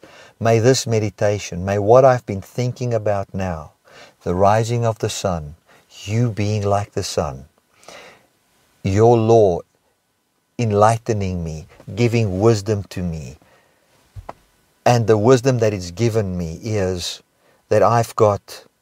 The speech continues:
some," what he calls here, he says that, that, that I cannot even discern my own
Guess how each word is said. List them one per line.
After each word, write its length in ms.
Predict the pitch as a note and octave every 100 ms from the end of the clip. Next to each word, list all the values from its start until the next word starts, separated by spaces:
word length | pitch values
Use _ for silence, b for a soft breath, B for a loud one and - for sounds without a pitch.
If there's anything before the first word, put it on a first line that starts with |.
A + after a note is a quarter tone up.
| _ _
some," 560 | - - G#2+ F#2+ F#2 F2 _ _ _ _ _ _ _ _ _ _ _ _ _ _ _ _ _ _ _
what 200 | A2 G2+
he 100 | G#2
calls 480 | F#2+ - A2 A2 F#2
here, 380 | E2+ G2+ G2 F#2
he 100 | G#2
says 260 | - A2 G2+
that, 220 | G#2+ - -
that, 180 | A2 -
that 180 | A2 A#2+ _ -
I 360 | C3+ C3+ C3 -
cannot 340 | B2+ B2 B2 -
even 340 | A#2 A2 A2
discern 560 | F#2+ - - A#2 A2+ A2
my 200 | F#2 F#2 -
own 360 | A#2+ A2 A2